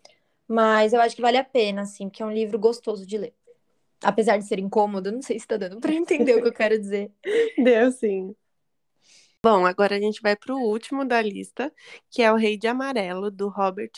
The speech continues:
Speaker 2: W Chambers, que é uma coletânea de contos de terror, que foi publicada em mil oitocentos e noventa e cinco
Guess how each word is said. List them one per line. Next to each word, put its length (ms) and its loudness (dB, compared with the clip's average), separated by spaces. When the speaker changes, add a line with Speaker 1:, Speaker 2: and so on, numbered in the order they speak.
Speaker 2:
W 560 -4
Chambers, 760 -4
que 360 -2
é 120 4
uma 200 0
coletânea 600 -6
de 140 -8
contos 460 -2
de 120 -6
terror, 580 -4
que 260 -8
foi 220 -2
publicada 580 -2
em 80 2
mil 220 0
oitocentos 580 -6
e 60 -2
noventa 420 -2
e 40 -4
cinco 600 -4